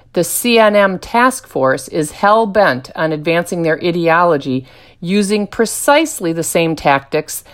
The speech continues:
that homo activists and trans activists use. They are portraying polyamorists and other sexually unfaithful persons as victims and cultural disapproval as an unmitigated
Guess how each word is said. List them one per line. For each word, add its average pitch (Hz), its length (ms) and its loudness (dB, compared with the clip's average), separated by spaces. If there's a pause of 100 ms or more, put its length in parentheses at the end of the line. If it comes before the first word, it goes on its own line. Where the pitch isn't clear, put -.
(220)
that 185 260 2
homo 240 300 6
activists 147 760 -2
and 175 220 -4
trans 226 360 2
activists 135 720 0
use. 113 460 -4 (480)
They 185 140 4
are 175 120 4
portraying 196 680 -2
polyamorists 175 960 -2
and 165 120 2
other 175 220 2
sexually 180 580 0
unfaithful 160 600 0
persons 147 640 -4 (380)
as 190 200 2
victims 175 760 -2 (240)
and 180 180 0
cultural 220 440 2
disapproval 190 800 -4
as 165 140 2
an 165 160 -2
unmitigated 185 800 0